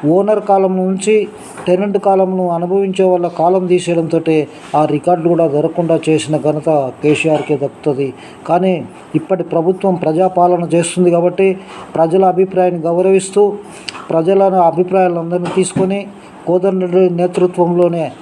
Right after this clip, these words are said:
అన్ని అవకాశాలు తీసుకొని, ఇవన్నీ కూడా ప్రజలకు, రైతులకు, అదేవిధంగా అందరికీ మేలు చేయాలని చెప్పి ఈరోజు రైతు బంధును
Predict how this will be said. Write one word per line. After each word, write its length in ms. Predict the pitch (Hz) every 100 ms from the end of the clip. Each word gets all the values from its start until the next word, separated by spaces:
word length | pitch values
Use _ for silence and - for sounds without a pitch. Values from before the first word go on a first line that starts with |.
| - 147
అన్ని 220 | 160 190
అవకాశాలు 580 | 185 180 185 175 175 170
తీసుకొని, 600 | 175 175 - 180 170 127 - - - -
ఇవన్నీ 560 | 175 170 170 196 208 208
కూడా 500 | 190 185 170 151 127 - - - - -
ప్రజలకు, 640 | 165 160 185 180 165 156 151
రైతులకు, 720 | 160 175 180 165 156 156 135 - - -
అదేవిధంగా 720 | 156 165 165 160 156 156 143 -
అందరికీ 360 | 139 170 165 156
మేలు 340 | 143 170 180 175
చేయాలని 440 | 160 156 151 147
చెప్పి 380 | 147 - 151 131 - -
ఈరోజు 320 | 151 151 160
రైతు 300 | 156 147 151
బంధును 500 | 151 156 151 151 143